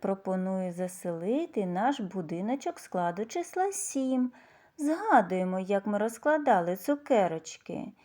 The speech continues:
і заселяємо наш будиночок. Число сім — це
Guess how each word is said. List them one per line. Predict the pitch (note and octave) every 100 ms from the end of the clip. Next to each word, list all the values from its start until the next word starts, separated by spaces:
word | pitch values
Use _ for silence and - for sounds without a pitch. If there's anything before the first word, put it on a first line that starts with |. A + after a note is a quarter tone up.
| _
і | - F#3+
заселяємо | F#3 F3+ F3 D#3 E3 A3+ E4+ F4 E4
наш | G3 F3+ F#3 G#3
будиночок. | G#3+ A3 F#3+ G#3+ F#3 D#3 D#3 - - - _ _ _ - - _
Число | - A#3 A#3+ B3 B3+ C#4+
сім — | C#4+ - C4+ A3 D#3+ D#3 - _
це | - - F3+ D#3